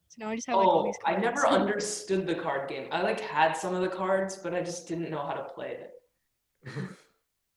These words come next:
Speaker 1: I mean, I definitely was not playing correctly. I was just like, like,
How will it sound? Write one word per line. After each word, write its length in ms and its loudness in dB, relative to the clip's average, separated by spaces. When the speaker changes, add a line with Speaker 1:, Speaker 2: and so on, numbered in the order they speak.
Speaker 1:
I 160 6
mean, 100 8
I 100 8
definitely 360 6
was 160 4
not 240 6
playing 260 2
correctly. 580 0
I 80 -2
was 120 -4
just 200 0
like, 240 0
like, 260 -2